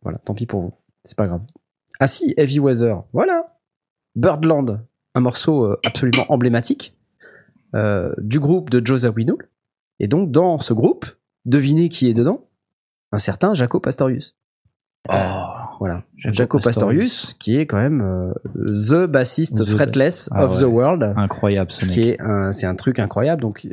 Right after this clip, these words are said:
Speaker 1: là, c'est pareil. On est en train de déraper totalement sur du son de jazz et tout ça, mais c'est, c'est vraiment des trucs incroyables à écouter. Donc je vous fais écouter un petit peu Birdland,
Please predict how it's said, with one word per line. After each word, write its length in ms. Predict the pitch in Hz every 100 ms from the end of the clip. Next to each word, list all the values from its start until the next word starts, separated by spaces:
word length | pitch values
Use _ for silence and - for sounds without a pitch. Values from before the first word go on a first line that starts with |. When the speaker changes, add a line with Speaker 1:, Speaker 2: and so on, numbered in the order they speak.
| -
Speaker 1:
là, 120 | -
c'est 120 | 117 120
pareil. 340 | 123 147 110 76 95 -
On 100 | 123
est 60 |
en 80 | 139
train 160 | 139 156
de 40 |
déraper 340 | 139 156 156 160
totalement 440 | 196 180 180 185
sur 160 | 170 127
du 100 | 120
son 180 | -
de 60 | 120
jazz 240 | 123 135
et 60 | 113
tout 80 | 123
ça, 160 | 147
mais 80 | 170
c'est, 220 | 127 135 -
c'est 160 | -
vraiment 300 | 127 143 196
des 100 | 180
trucs 240 | 131 180 -
incroyables 460 | 160 - 156 165 135
à 40 |
écouter. 360 | 127 120 151 208 - - - _
Donc 120 | - 113
je 40 |
vous 60 | 139
fais 140 | 180
écouter 240 | 170 160
un 40 | 147
petit 140 | 135
peu 80 | -
Birdland, 460 | 117 110 110 160